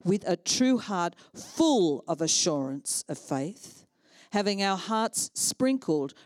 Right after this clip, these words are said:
from an evil conscience and our bodies washed with pure worship, water." Jesus is my, oh,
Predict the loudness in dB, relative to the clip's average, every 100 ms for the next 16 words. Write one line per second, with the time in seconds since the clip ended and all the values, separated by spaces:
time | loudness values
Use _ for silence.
0 | -4 -2 -2 0 2 4 2 0 -2 -4
1 | -2 -2 -4 -2 -4 -6 -14 -4 0 2
2 | 0 2 2 2 0 0 0 0 2 -2
3 | -2 -8 -2 0 0 -4 0 4 4 2
4 | -2 -14 -4 2 2 2 -2 -6 -6 -6
5 | -2 2 2 2 -2 -4 -10 -10 -2 2
6 | 4 4 4 2 2 2 0 0 0 0
7 | 0 -2 -8 _ _ _ _ _ -10 -8
8 | -8 -12